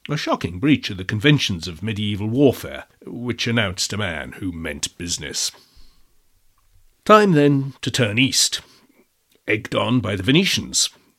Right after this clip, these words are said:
who sensed vast commercial opportunities and had all the ships you could need, and by the papacy, which hugged itself at the prospect of a reunited Christendom over which it could preside,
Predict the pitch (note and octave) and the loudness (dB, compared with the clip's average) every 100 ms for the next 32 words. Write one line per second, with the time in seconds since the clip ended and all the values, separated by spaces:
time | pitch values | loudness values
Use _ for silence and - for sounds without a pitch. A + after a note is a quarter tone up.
0 | _ A#2+ A2 C3 A2+ F2+ - D#2 F#2+ C3+ | _ -2 0 0 0 -2 -6 -6 -4 -4
1 | B2+ - - B2 B2 - A#2 G#2+ - - | -4 -6 -2 0 0 -2 -6 -6 -6 -2
2 | G3 D3+ C3 C3 C3+ - _ _ _ _ | -2 0 0 0 -2 -8 _ _ _ _
3 | F#3+ E3 C3+ B2 A#2+ A2+ - - - G2 | -2 2 6 6 6 4 -2 -2 -4 -4
4 | A2+ D#3 E3+ C#3 C3+ - _ _ - - | -6 2 4 6 4 0 _ _ -20 -20
5 | - - G3 D3+ C#3 F#3 E3+ G#2 - D2 | -8 -2 4 4 4 4 4 2 -2 -4
6 | - _ _ _ _ _ - - - G3+ | -16 _ _ _ _ _ -8 -6 0 -2
7 | D3+ F#2 - - D#2 C#2 - - F2 - | 0 -4 -2 -4 -4 -12 -16 -18 -10 -2
8 | C3 - A#2+ A#2+ - D#2 D2+ C#2+ F2+ D#3 | 0 0 -2 -4 -10 -12 -10 -8 0 0
9 | D#3+ D3+ C#3 C3 C3+ B2 - C3 G#2 F2+ | 2 0 2 0 -2 -8 -2 0 0 -4
10 | D2+ D2+ - _ _ _ - A#2 A2 G#2 | -8 -16 -20 _ _ _ -6 -4 -2 -4
11 | A#2 - B2 - B2+ C3+ A#2+ F#2 D2 C2+ | -4 -6 -8 -8 -4 -2 0 -2 -4 -12
12 | C2 D#2 | -16 -18